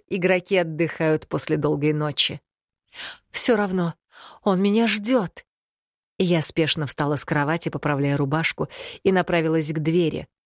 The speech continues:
но Нейт тут же схватил меня за запястье. «Сейчас поздно для визитов, и не в таком виде». Он осмотрел меня. «Который час?» «Три часа ночи». «Что?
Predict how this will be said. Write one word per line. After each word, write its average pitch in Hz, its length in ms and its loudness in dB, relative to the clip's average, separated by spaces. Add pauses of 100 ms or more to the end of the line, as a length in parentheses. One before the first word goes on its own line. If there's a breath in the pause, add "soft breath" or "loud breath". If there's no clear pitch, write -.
(160)
но 175 260 2
Нейт 175 600 -2
тут 180 240 2
же 160 100 0
схватил 156 500 0
меня 147 260 0
за 143 120 0
запястье. 143 760 -2 (1200 loud breath)
«Сейчас - 540 2
поздно 156 420 0
для 156 160 2
визитов, 147 640 0 (420)
и 208 120 4
не 175 120 2
в 151 80 -4
таком 156 420 -2
виде». 147 420 -6 (680)
Он 160 160 0
осмотрел 143 480 -2
меня. 147 340 -2 (840 soft breath)
«Который 185 380 -2
час?» - 500 -4 (1000)
«Три 240 200 0
часа 196 360 -2
ночи». 147 480 -4 (720)
«Что? - 520 -2